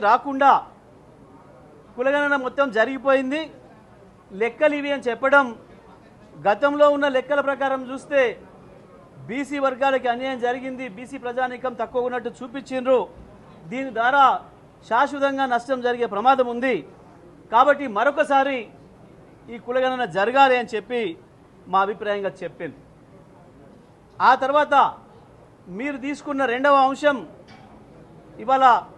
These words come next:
దళిత రిజర్వేషన్ సంబంధించిన వర్గీకరణ అంశం. దాంట్లో మా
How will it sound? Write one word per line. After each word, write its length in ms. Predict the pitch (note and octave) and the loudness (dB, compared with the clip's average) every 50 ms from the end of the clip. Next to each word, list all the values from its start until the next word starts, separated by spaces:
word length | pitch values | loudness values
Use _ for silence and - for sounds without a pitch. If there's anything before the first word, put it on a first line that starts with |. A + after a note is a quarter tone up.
| - - - - - - - D#3 | -20 -20 -20 -20 -20 -20 -6 -4
దళిత 240 | G3+ A#3+ C4+ B3+ C#4 C4 | -4 -4 -2 -2 -2 -2
రిజర్వేషన్ 600 | C4 B3 C4 C4 C4 C4 C4 B3 B3+ B3+ B3 A#3+ G#3 E3 - - - - - - - - - - - - - - - | -2 -2 -2 -2 0 0 0 0 0 -4 -4 -4 -6 -14 -16 -20 -20 -20 -20 -20 -20 -20 -20 -20 -20 -20 -20 -10 -10
సంబంధించిన 560 | A3 A3 A#3+ A#3+ A#3+ A3+ A3+ A3 - B3 A3+ G#3+ G#3 F3 - - - - D#3 | -10 -6 -6 -6 -6 -6 -10 -10 -8 -8 -8 -8 -10 -10 -14 -20 -16 -6 -4
వర్గీకరణ 500 | F3+ G3 G3+ A3 A#3+ G3 G#3+ G3+ G3 F#3+ F3 | -4 -4 -4 -8 -10 -6 -6 -6 -4 -4 -6
అంశం. 240 | E3 D#3+ - - A#2+ - - - - - - - - - - - - - - - - - - - - D3 | -6 -6 -12 -14 -16 -16 -20 -20 -20 -20 -20 -20 -20 -20 -20 -20 -20 -20 -20 -20 -20 -20 -20 -16 -4 -2
దాంట్లో 300 | G3+ B3 C#4+ C#4 D4 D4 D4 | 0 0 0 2 2 0 2
మా 60 | C#4 | 2